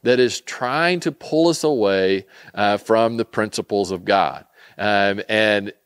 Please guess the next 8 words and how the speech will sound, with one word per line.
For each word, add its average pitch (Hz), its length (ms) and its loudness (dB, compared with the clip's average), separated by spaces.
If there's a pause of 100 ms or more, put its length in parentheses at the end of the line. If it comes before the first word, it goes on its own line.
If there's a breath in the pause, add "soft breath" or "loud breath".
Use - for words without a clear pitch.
(180)
and 107 460 -6
there 120 320 2
is 127 180 2
a 123 160 2
tendency, 160 640 -4
our 104 160 2
human 170 540 -2
tendency 147 720 -4